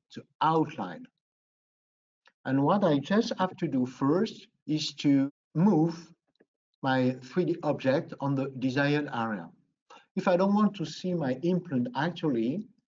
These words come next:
because I will adjust its position later, I make it disappear, I disable it, and I just place on the right position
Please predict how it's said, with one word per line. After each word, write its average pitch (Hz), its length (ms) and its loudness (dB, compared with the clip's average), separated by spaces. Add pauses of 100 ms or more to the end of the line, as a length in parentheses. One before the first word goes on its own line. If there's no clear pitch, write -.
(500)
because 120 280 -4
I 120 40 -4
will 123 220 0
adjust 127 400 -2
its - 120 -10
position 123 640 0
later, 123 420 0 (1300)
I 120 60 -6
make 117 180 0
it - 260 -6
disappear, 143 400 0
I 151 40 0
disable 107 540 -2
it, 226 280 -2 (520)
and 143 180 0
I 135 220 2 (140)
just - 500 0 (920)
place 107 560 0 (880)
on 123 140 0
the 107 140 2
right 120 280 0
position 117 680 -4